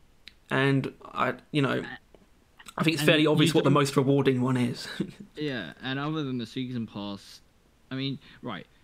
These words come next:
Speaker 2: Generally, yeah, leveling up your character, you kinda just, like, level up, and eventually you realise you're close to level twenty-five, and then you reach level twenty-five. You don't really make note of your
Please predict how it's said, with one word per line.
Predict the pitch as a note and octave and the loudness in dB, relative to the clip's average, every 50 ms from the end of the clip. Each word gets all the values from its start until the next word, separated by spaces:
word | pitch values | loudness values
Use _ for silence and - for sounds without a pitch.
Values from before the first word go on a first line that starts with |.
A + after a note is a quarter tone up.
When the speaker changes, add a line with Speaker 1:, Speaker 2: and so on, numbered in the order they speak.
| _ _ _ _ _ _ _ _ _ _ _ | _ _ _ _ _ _ _ _ _ _ _
Speaker 2:
Generally, | - G#3 G#3+ A3 D#3+ A#2+ G2 E2+ D2+ D2+ D#2 - - | -6 -4 -2 -2 -4 -4 -6 -6 -10 -10 -12 -12 -8
yeah, | G#2+ A2+ G2 F2 - - | -6 -6 -6 -6 -8 -8
leveling | A2 B2+ D3+ E3+ F3 E3+ D#3+ D3 | -6 -6 -6 -4 -4 -4 -4 -2
up | C3 A#2+ A#2 - - - G#2 | -4 -4 -6 -8 -12 -18 -12
your | - B2+ B2 A#2 | -8 -6 -6 -6
character, | - - - A#2+ A2+ A#2 A2+ - - - G#2+ | -8 -8 -8 -6 -6 -6 -8 -10 -12 -10 -10
you | G2+ G2 G#2+ B2 | -8 -8 -8 -8
kinda | - D3+ D#3+ E3+ E3 | -8 -8 -6 -6 -8
just, | D3+ D3 B2 - - A#2+ | -8 -10 -12 -12 -10 -8
like, | G#2+ G#2+ F#2+ - - - _ _ - | -8 -8 -10 -12 -18 -20 _ _ -10
level | G#2+ A2 A2 A2+ G#2+ A2+ G#2+ G#2 | -8 -6 -6 -6 -6 -8 -6 -6
up, | G#2+ B2 - _ - - - | -6 -8 -10 _ -18 -12 -8
and | A#2 A#2 | -6 -6
eventually | A#2 B2 C3 B2 - - - D3+ B2+ | -4 -4 -6 -6 -6 -6 -8 -4 -4
you | A#2+ A2+ A2+ A2+ G2+ | -4 -2 -2 -4 -2
realise | G#2 A2 A2+ A2+ A2 A2 G#2+ - | -2 -4 -4 -4 -4 -6 -6 -8
you're | - G#2 | -8 -10
close | - - A2+ G#2+ - | -8 -8 -10 -10 -8
to | - A2 | -8 -10
level | A2 G2+ G2+ | -8 -8 -10
twenty-five, | - - G#2 F#2 F#2+ - - G2 G2 F#2+ F#2 | -10 -10 -10 -10 -10 -12 -12 -10 -10 -10 -8
and | F#2 F#2+ | -8 -10
then | G2 F2+ | -8 -8
you | F#2+ G2 | -8 -8
reach | F#2+ F#2+ F#2+ - - | -8 -8 -10 -10 -12
level | F#2+ F2+ F2+ | -14 -14 -14
twenty-five. | - - F2+ E2 - - - F2+ C#2 B1+ - - | -14 -14 -16 -16 -16 -16 -18 -18 -16 -16 -14 -8
You | B2 C3 | -6 -6
don't | C#3+ D3 | -6 -4
really | D3+ D#3 C#3+ C#3 | -4 -2 0 0
make | C3+ B2+ A#2+ A#2+ A#2+ - | 0 0 -2 -4 -6 -6
note | A2+ A2 G#2+ G#2+ A2 - - | -6 -6 -4 -6 -6 -8 -10
of | G#2+ - | -12 -10
your | G#2+ G#2 G2 G2 F#2+ F#2 | -8 -8 -8 -8 -10 -12